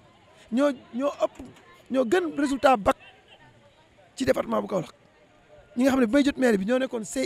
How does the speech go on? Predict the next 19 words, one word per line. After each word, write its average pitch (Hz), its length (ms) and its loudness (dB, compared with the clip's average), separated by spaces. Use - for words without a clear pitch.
I, 196 160 -2
ñooñu 269 240 4
ñoo 302 200 6
am 262 160 -2
bac 233 180 2
ren, 226 220 2
amin 262 240 -2
bu 240 160 -8
yéeme, 240 480 -2
bu - 160 -10
yaatu, 311 280 2
ay 226 120 -2
mention 240 340 -2
yu 226 100 -6
bari, 294 220 4
ak 214 120 0
lim 247 220 -2
bu 214 100 -6
bari, 202 220 0